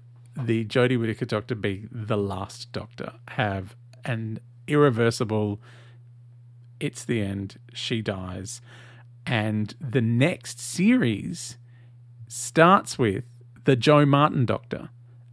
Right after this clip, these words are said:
and we pick up from where we left her at the end of Fugitive of the Judoon.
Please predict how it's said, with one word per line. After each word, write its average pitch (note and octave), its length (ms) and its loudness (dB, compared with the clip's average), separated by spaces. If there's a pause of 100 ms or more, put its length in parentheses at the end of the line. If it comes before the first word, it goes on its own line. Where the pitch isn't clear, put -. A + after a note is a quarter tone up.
and C3 140 2
we B2+ 120 4
pick E3+ 280 0
up B2 280 2
from A#2+ 680 2 (160)
where C3 960 4 (120)
we B2 240 2
left C#3 400 2
her A2 460 2 (400)
at C#3 160 0
the B2+ 200 2
end A#2+ 460 2
of B2 180 2
Fugitive A2+ 460 0
of G#2 160 -2
the G#2+ 100 -4
Judoon. G#2 460 -6